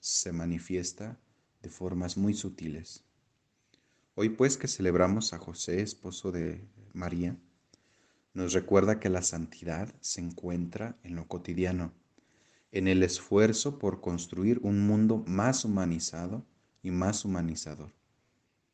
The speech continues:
El trabajo nos dignifica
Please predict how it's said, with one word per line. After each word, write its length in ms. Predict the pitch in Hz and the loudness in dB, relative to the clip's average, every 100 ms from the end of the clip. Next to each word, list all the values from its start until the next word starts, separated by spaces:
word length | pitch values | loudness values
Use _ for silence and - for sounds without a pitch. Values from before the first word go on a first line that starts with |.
| _ _ _ _ | _ _ _ _
El 200 | - 90 | -8 -6
trabajo 480 | 92 90 98 98 107 | 0 4 6 6 6
nos 220 | 95 87 | 6 4
dignifica 880 | 87 87 90 85 - 127 131 135 131 | 2 2 4 2 2 0 0 -8 -8